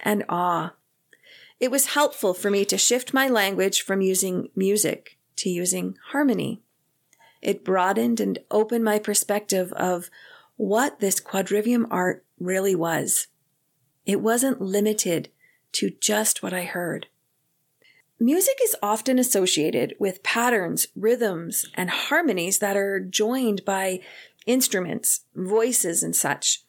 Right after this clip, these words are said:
something we hear or make. But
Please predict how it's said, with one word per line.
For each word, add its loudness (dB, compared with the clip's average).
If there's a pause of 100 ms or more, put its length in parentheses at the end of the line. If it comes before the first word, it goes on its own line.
(420)
something 0
we 2
hear 0
or -2
make. -2 (1120)
But -2